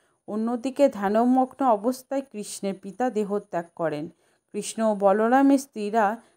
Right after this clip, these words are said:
সতীদাহ প্রথা মেনে ত্যাগ করেন।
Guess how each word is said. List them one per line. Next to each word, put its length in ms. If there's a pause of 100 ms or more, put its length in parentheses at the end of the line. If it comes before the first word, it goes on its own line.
(120)
সতীদাহ 600
প্রথা 640 (320)
মেনে 360
ত্যাগ 280 (120)
করেন। 300